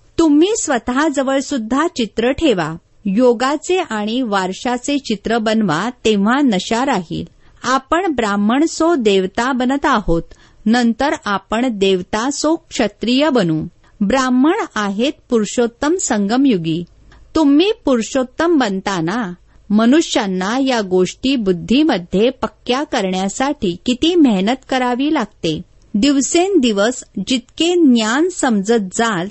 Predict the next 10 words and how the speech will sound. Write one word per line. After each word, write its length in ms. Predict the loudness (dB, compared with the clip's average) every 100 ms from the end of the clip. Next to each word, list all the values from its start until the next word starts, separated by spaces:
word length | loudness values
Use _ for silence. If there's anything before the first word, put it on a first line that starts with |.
| -4
तितका 400 | -4 -4 -2 -2 -2
आनंद 440 | -2 0 2 4 2
सुद्धा 520 | 0 -2 0 0 2
वाढेल. 500 | 0 0 -2 -4 -8 -14 _ _
तुम्ही 360 | 2 6 6 4
मुले 360 | 2 2 2
जाणता, 600 | 2 0 0 0 -2 -6 -8
बाबा 460 | -4 0 0 0 0
आमचे 640 | 0 0 -2 -2 -2 -2 -4
खूप 300 | 0 0 0